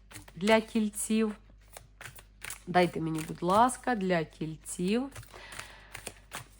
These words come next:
роботу, фінанси, стосунки та пораду. І так, тільці, кінець місяця для вас.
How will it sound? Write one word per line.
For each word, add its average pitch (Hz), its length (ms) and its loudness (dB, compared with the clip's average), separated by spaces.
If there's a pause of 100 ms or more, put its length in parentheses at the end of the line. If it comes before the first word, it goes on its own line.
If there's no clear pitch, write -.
(180)
роботу, 233 440 6
фінанси, 180 640 2
стосунки 269 1120 2
та 165 280 -2
пораду. 180 600 -2 (340)
І 214 100 -2
так, 175 240 -2 (200)
тільці, 233 760 0 (840)
кінець 226 640 2
місяця 185 800 0 (1300)
для 165 380 0
вас. - 500 -4